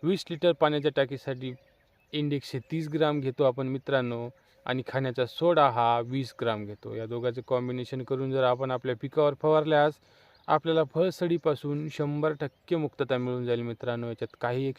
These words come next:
शंका नाही. या दोघांचे बेस्ट कॉम्बिनेशन माझ्या तर अनुभवातून आहे मित्रांनो. इंडेक्स आणि घरी खाण्याचा सोडा <clears throat> योग्य प्रमाणात पिकावर फवारल्यास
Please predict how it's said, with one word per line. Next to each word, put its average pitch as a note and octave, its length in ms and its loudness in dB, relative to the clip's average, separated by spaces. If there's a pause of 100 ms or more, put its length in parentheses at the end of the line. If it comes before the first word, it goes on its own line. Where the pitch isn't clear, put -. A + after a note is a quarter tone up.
शंका B2 300 -4
नाही. A#2+ 240 -8
या A2+ 80 -6
दोघांचे A#2 440 -6
बेस्ट C3+ 480 -6
कॉम्बिनेशन C3 640 -2 (880)
माझ्या C#3+ 400 4 (120)
तर D#3+ 140 6
अनुभवातून C#3 760 0
आहे D3+ 240 -2
मित्रांनो. B2+ 520 -4 (320)
इंडेक्स B2+ 460 -4
आणि A#2 180 -2
घरी A2+ 300 -4
खाण्याचा A#2 280 -6
सोडा C#3 460 2 (360)
<clears throat> C3+ 380 -6
योग्य C3+ 320 -4
प्रमाणात C3 460 -2 (320)
पिकावर B2+ 360 2 (120)
फवारल्यास B2 460 0